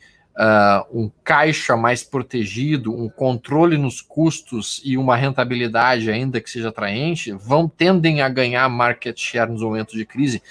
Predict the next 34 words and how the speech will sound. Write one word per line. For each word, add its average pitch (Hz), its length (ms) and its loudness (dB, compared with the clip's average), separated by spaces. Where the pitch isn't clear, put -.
Tem 156 100 2
uma 180 100 4
outra 208 140 2
frase 160 300 0
que - 40 -8
eu 123 60 -8
gosto 139 260 0
muito 131 300 -6
que 113 120 -12
diz 113 100 -14
o 113 100 -12
seguinte: 113 440 -10
"Tempos 151 380 0
difíceis 185 580 -4
fazem 131 400 0
homens 123 300 -4
fortes. - 680 0
Homens 117 280 -2
fortes 143 580 2
geram 135 300 0
tempos 123 360 -10
fáceis 190 540 0
e - 20 -2
os 170 120 -8
tempos 170 300 -6
fáceis 135 480 -2
fazem 135 440 0
homens 123 340 -4
fracos." - 680 -2
Isso 196 140 -6
acontece 185 440 -4
muito 156 220 -6
pra 143 100 -6
empresa. 117 500 -6